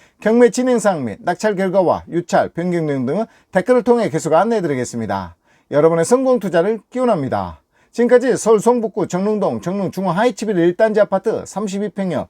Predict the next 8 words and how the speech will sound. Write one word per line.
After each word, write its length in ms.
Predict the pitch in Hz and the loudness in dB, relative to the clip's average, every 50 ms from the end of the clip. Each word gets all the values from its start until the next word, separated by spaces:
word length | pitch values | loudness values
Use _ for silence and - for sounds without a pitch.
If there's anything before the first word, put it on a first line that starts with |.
| _ _ _ _ | _ _ _ _
경매 260 | _ - 147 160 170 165 | _ -4 -2 0 0 0
물건을 380 | 151 131 - 147 170 220 226 - _ _ _ _ | 0 0 0 0 0 0 -2 -6 _ _ _ _
부동산 400 | 170 165 175 170 160 165 165 160 | -4 -2 0 0 2 2 2 2
경매 240 | 160 160 160 160 156 | 2 0 0 0 0
전문가 460 | 143 160 156 160 165 190 185 131 92 | 0 0 -2 0 2 2 2 2 0
황금 420 | 80 - - 196 214 233 240 240 | -4 -8 -10 -8 -6 -4 -2 0
나침반에 400 | 233 214 202 - 185 - 196 175 | 0 0 -2 -2 -4 -4 -4 -4
소개해드렸습니다. 840 | 156 - 190 190 185 160 143 127 120 - 123 120 107 92 87 82 | -4 -4 -6 -6 -4 -4 -4 -4 -6 -6 -8 -10 -8 -8 -10 -10